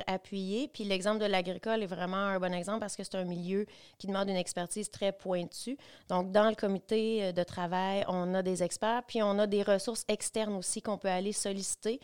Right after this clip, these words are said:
puis, euh, qui vont venir nous aider ponctuellement pour justement, euh,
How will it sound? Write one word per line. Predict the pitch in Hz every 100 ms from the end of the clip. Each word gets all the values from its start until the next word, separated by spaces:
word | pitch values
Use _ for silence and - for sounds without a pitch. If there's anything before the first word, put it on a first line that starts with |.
| - - -
puis, | - 220 220
euh, | 202
qui | 190
vont | 190
venir | 185 214
nous | 214 190
aider | 180 185 214
ponctuellement | 202 180 - 185 180 185 190 196
pour | 196 196
justement, | 190 - 180 175 190 - - - -
euh, | 170